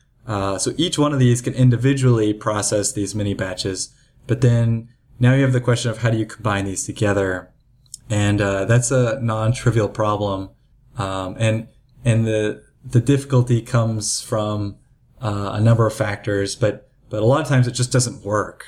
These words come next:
Like you, you can't just throw more computation at it in a distributed fashion and then have it, um, have it still converge to the right answer. And that's one of the kind of fascinating areas of deep learning is that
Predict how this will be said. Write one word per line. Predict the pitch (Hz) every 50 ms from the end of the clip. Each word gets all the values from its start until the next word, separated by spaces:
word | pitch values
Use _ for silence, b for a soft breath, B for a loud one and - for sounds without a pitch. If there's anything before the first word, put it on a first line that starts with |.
| - _
Like | - 104 95 - -
you, | 104 98 95 95 90 90 b b b b b b _ -
you | 110 104
can't | 101 - 127 127 120
just | 117 117 - -
throw | 123 113 113 110
more | 107 107 107 107 104 101
computation | - - 107 98 - 107 101 - 113 110 107 - 113 107 107 104 104
at | - 104 95 98
it | 98 98 - -
in | 107
a | 98 92
distributed | - 104 - - 165 170 160 120 104 -
fashion | - 107 101 98 - - - 101
and | 95 98
then | 98 98
have | 95 107 104 104 101
it, | 101 95 - - - - _ _ _ _ _ _ _ -
um, | 104 98 95 92 90 87 85 85 82 - _ _ _ _ _ - - - _ -
have | 113 117 107
it | 104
still | - - 117 107
converge | - - 104 98 - - 185 - 98 - -
to | - 110
the | 101 92
right | 95 92 92
answer. | 95 95 - - 101 95 - B B B B B B B
And | 135 135 143
that's | 156 160 156 180
one | 180 170
of | 156
the | 143 131 127 - -
kind | - 127 135
of | 123 113 - B B B B
fascinating | - - 131 135 131 - 147 135 127 123
areas | 117 120 123 120 -
of | 117 -
deep | - 117 107 -
learning | 117 120 120 120 113
is | 113 -
that | - 104 98